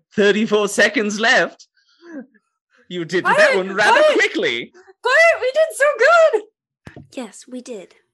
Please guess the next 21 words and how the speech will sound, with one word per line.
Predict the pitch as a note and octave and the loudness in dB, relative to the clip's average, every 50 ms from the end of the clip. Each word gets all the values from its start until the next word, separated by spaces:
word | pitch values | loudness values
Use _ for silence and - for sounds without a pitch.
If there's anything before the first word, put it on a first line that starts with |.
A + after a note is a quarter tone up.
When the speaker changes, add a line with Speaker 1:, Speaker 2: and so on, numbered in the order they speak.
| _ - | _ -14
Speaker 2:
And | C4+ C#4+ | -12 -10
I | A#3 A#3+ | -10 -10
grab | A#3 G3+ A3 A#3 A#3+ B3 A#3+ A#3 | -10 -10 -10 -8 -8 -8 -8 -10
Quiet's | - C4 A3 G#3+ G#3 G#3 G#3+ G#3 - | -10 -8 -8 -6 -6 -8 -10 -12 -16
face | - A3 G3+ G#3 A3+ - | -14 -12 -10 -10 -12 -12
and | A#3 | -12
was | C4+ C#4 - | -14 -8 -4
like, | A4 G#4+ G#4+ | -4 -4 -2
"You | G4 G#4+ D4 - | -2 -2 -2 -4
beautiful | - C#5+ C#5+ C5+ C5+ C#5+ - - A#4+ A#4 G#4 G#4+ A4 C5 B4+ A#4 | -6 -4 0 2 2 2 0 0 0 0 0 0 2 0 0 0
woman." | G4 D4 C#4 B3 C4+ C4+ - - D5 C#5+ - _ _ _ _ - | 0 -2 -4 -4 -6 -10 -12 -14 -20 -20 -20 _ _ _ _ -6
Speaker 3:
<laughs> | E4+ E4+ - _ _ _ _ _ _ _ - C4 | -6 -6 -6 _ _ _ _ _ _ _ -8 -4
They | B3 A#3 | -4 -4
blush. | G3 - F#3 E3+ G#3 C#4 - - - - _ _ _ _ _ _ _ _ _ _ _ - | -2 -2 -2 -2 -2 -4 -6 -8 -14 -18 _ _ _ _ _ _ _ _ _ _ _ -6
Speaker 2:
All | E4 G4+ | -2 -2
right, | A4+ - - - | -2 -2 -2 -2
cool. | G4 B4 F4+ C4+ | -2 0 0 0
What's | C#4+ D#4 D#4+ - | 0 -2 -4 -4
the | - G#4 | -6 -6
second | G#4+ G#4+ G4+ - D#4 A#3+ | -4 -4 -4 -4 -4 -8
one? | - A#3+ A3 G#3 G3 B3+ B3 | -6 -6 -6 -6 -6 -8 -12